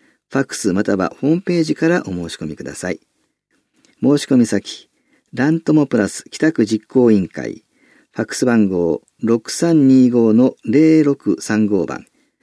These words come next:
ホームページ、アドレスがエイチティーティーピーエスコロンスラッシュスラッシュアールユーエヌティーオーエムオードットオーアールジースラッシュです。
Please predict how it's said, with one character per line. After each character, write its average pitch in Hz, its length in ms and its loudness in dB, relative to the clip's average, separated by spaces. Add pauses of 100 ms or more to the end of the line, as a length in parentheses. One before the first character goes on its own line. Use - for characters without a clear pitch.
(480)
ホ 165 220 -2
ー - 20 2
ム 190 120 0
ペ 160 180 2
ー 101 40 4
ジ、 82 200 -8 (100)
ア 131 100 -2
ド 127 80 -2
レ 101 100 0
ス - 120 -10
が 92 200 -6 (280)
エ 151 180 4
イ 160 40 4
チ - 160 -14
テ 156 100 2
ィ 147 60 6
ー 147 40 2
テ - 140 -20
ィ 143 60 4
ー 135 40 0
ピ 139 240 0
ー 131 40 0
エ 120 40 -2
ス - 120 -8
コ 127 120 -2
ロ 113 80 0
ン 78 140 -4
ス - 140 -8
ラ 123 80 -2
ッ - 20 -4
シ 123 140 -4
ュ - 20 -2
ス - 100 -6
ラ 101 80 0
ッ 92 40 -2
シ - 220 -8
ュ - 80 -8 (800)
ア 143 220 0
ー 160 80 2
ル 156 180 6
ユ 139 400 4
ー 120 80 -2
エ 123 60 4
ヌ 156 160 4
テ - 140 -4
ィ 143 180 6
ー 120 60 0
オ 101 240 0
ー - 20 -20 (340)
エ 123 140 2
ム 160 220 4
オ 127 300 4
ー - 20 -20 (180)
ド 101 100 0
ッ 98 60 -4 (140)
ト - 260 -4 (420)
オ 147 220 4
ー 143 160 0
ア - 20 0
ー 135 40 0
ル 131 140 0
ジ 113 300 0
ー - 40 -18
ス - 140 -8
ラ 85 80 -6
ッ - 20 -12
シ - 140 -14
ュ - 20 -12
で - 100 -8
す。 - 240 -14